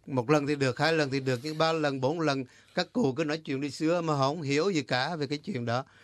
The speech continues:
Thì tôi xin hỏi là con cháu trong gia đình, à, đã than phiền như vậy á, lý do là tại sao? Tại sao các bác, các cụ lại thích nói chuyện đời xưa như vậy,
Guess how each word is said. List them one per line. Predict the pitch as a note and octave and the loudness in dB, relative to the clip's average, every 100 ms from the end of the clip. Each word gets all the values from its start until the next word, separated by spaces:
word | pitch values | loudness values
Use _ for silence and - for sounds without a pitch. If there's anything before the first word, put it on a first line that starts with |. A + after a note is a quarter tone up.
| - - | -20 -2
Thì | C#3+ | 2
tôi | C3 C#3 C3+ C#3+ | 2 2 2 2
xin | C3+ D#3 | 2 0
hỏi | B2+ A#2+ | 0 2
là | C3 | 0
con | A#2 C#3+ | 0 -2
cháu | C3 B2 | 0 0
trong | D#3+ C#3+ | 0 0
gia | C#3+ | 2
đình, | C3 B2 A2+ - - - - | 2 0 -4 -12 -20 -20 -6
à, | A#2+ A2+ | 0 0
đã | A2+ G#2+ | 0 -2
than | D#3+ | -2
phiền | D#3 C3+ A#2 | 2 0 2
như | D3 | 0
vậy | B2 A#2 A#2 | 2 2 0
á, | C#3 - | -6 -2
lý | A#2 C#3+ | 0 4
do | D3 | 6
là | D3 | 4
tại | - A#2+ G#2 | 2 0 0
sao? | - C3 C#3 - _ _ | 2 2 2 -4 _ _
Tại | A#2 A2 | -2 -2
sao | - B2 B2 B2 A#2+ - | 0 2 2 0 -4 -6
các | C#3+ - | -6 -2
bác, | B2 C#3 - | 0 0 0
các | D#3 - | -6 -6
cụ | E3 A#2 G#2+ | -2 -2 0
lại | G#2+ G#2 G#2 G2+ - - | -2 -2 -2 -6 -12 -6
thích | E3 | -4
nói | C#3 D#3 | -2 -4
chuyện | B2+ A2+ | -2 0
đời | A#2 | 0
xưa | - C3 | 0 -2
như | C3+ C3+ | -2 -2
vậy, | A2+ G2+ | -2 -4